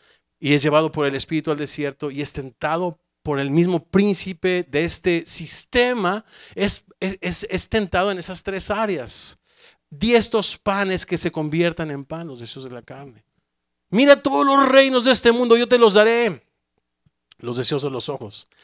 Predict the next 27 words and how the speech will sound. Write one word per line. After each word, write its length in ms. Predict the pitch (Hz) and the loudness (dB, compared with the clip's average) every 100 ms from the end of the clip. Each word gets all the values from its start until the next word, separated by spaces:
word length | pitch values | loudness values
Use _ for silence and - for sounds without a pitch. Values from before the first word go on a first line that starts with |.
| _ _ _ - | _ _ _ -4
"Aviéntate 1160 | 202 190 220 277 277 233 214 202 165 131 - _ _ _ | -4 0 2 2 2 0 2 2 0 -2 -8 _ _ _
del 260 | 135 175 165 | -4 -2 -2
pináculo 580 | 190 190 214 220 233 214 | -2 0 -2 -4 0 2
del 200 | 185 - | 0 -2
templo, 340 | 196 190 180 | -4 -4 -4
porque 220 | - - | -6 -6
sus 300 | - - - | -8 -4 -4
ángeles 440 | 160 151 147 143 139 | -6 -8 -8 -8 -8
mandarán", 500 | 131 131 123 113 107 _ _ _ _ - | -10 -10 -12 -16 -20 _ _ _ _ -18
la 180 | 123 120 | -14 -12
vanagloria 800 | 127 120 117 113 110 98 92 _ _ | -10 -10 -12 -12 -14 -16 -20 _ _
de 140 | - 113 | -20 -18
la 140 | 95 | -18
vida, 260 | - _ _ _ _ _ _ | -20 _ _ _ _ _ _
¿no? 220 | _ 110 _ _ _ _ _ _ _ _ - | _ -20 _ _ _ _ _ _ _ _ 0
Uno 240 | 269 302 | 4 4
tiene 240 | 277 269 | 4 0
que 100 | - | 4
ver 160 | 202 208 | 4 4
con 160 | 202 185 | 2 2
el, 260 | 170 156 | 0 -2
con 200 | - 156 | -2 0
el, 200 | 151 143 | 0 -2
con 160 | - 151 | -4 0
el 120 | 160 | 2
hacer, 500 | 160 277 294 131 - _ _ _ - | 2 0 -2 -6 -14 _ _ _ -18
¿no? 220 | 135 | -16